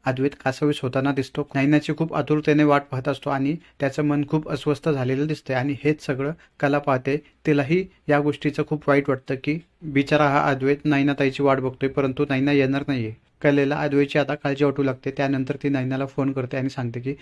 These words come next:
"तुला यायचं नव्हतं तर तसं स्पष्ट सांगायचं होतं, पण आता ठीक आहे, तू अद्वैतला फोन करून सांग देवीच्या समोर जा आणि डोळे बंद करून देवीच्या पुढे हात जोड आणि शांत बस.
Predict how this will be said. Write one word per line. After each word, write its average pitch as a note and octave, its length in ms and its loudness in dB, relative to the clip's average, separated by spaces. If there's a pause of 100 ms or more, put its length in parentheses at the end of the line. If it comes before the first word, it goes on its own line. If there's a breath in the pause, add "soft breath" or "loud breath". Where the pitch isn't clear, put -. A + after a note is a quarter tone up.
(200 loud breath)
"तुला C#3 140 4
यायचं C#3+ 360 2
नव्हतं C3+ 260 -2
तर C#3+ 140 -8
तसं D3+ 200 -4
स्पष्ट D#3+ 340 -4
सांगायचं C3 380 -2
होतं, A#2 200 -6 (360 soft breath)
पण C#3+ 80 2
आता C#3 180 0
ठीक D3+ 300 0
आहे, D3 80 4 (260)
तू D3+ 100 4
अद्वैतला C#3+ 400 4
फोन C#3 220 -2
करून C#3+ 220 0
सांग D3+ 320 0
देवीच्या C#3 360 0
समोर C#3+ 260 0
जा C#3 220 -4 (440)
आणि D3 260 2
डोळे D3 240 6
बंद D3 240 2
करून D3+ 300 2 (380 loud breath)
देवीच्या C#3 420 0
पुढे D3 220 2
हात C#3 180 -4 (100)
जोड D3 160 2
आणि D3+ 160 2
शांत C#3 340 -4
बस. B2+ 180 -2